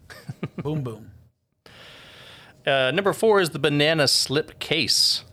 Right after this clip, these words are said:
Speaker 1: Oh, you put your banana in it?
Speaker 2: Correct.
Speaker 1: It keeps it from making your chips stink.
Speaker 2: Exactly. That's the number one complaint of all lunches.
Speaker 1: I, you know how many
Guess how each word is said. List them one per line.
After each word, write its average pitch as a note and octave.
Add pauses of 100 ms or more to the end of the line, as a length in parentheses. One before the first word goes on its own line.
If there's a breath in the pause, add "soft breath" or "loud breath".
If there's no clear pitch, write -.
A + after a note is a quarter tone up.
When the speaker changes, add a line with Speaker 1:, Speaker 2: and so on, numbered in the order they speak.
(140)
Speaker 1:
Oh, E3 (200)
you C3+
put D#3
your D3
banana C#3
in C3
it? - (240)
Speaker 2:
Correct. - (520 loud breath)
Speaker 1:
It D3+
keeps F#3
it D3
from D#3
making C3+
your G#2+
chips G3+
stink. - (480)
Speaker 2:
Exactly. C3
That's E3
the D3
number C3
one A#2+
complaint C#3+
of G2+
all G#2
lunches. G#2+ (540)
Speaker 1:
I, C#3+
you D3+
know D#3+
how F3
many D#3